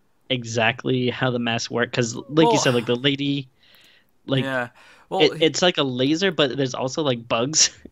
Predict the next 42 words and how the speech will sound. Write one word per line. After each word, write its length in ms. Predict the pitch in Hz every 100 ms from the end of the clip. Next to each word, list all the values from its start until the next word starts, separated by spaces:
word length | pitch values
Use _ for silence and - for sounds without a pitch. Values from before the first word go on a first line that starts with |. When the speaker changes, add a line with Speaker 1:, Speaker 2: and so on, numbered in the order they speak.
| 156 -
Speaker 1:
<laughs> 380 | - - 139
and 120 | 156 135
stuff 340 | - 127 127
that, 140 | -
like, 200 | 127 127
crawls 320 | - 139 131 123
out 200 | 120 131
of 100 | 135
'em. 240 | 143 147 _ -
Speaker 2:
Yeah, 380 | 185 185 160 143
well, 300 | 160 160 -
see, 360 | - 175 160 - - -
see 160 | - 196
what 140 | 240
happens. 360 | 180 139 135 135
There's, 160 | 143
there's 200 | - 151
a, 160 | 156 151 147
Speaker 1:
Mm. 80 | 123
Speaker 2:
there's 160 | 156
a 80 | 156
hint 380 | 135 202 196 - _ _ -
early 220 | 147 139
on 100 | 123
in 80 | 120
the 60 | 110
film, 260 | 117 113
an 40 | 110
unused 340 | 113 113 120
Speaker 1:
Mm-hmm. 60 | 131 -
Speaker 2:
report, 320 | 123 123 - - - -
that 180 | 127 120
someone 420 | - 170 170 165
is 120 | 143 -
stealing 840 | - 151 139 147 139 135 131 127 _ -
one 240 | 135 135 135
of 80 |
the 60 | 127
stones 500 | - - 123 127 135
from 140 | -
Speaker 1:
Stone- 280 | 127 131 123
Speaker 2:
Stonehenge. 480 | 117 117 127 131 -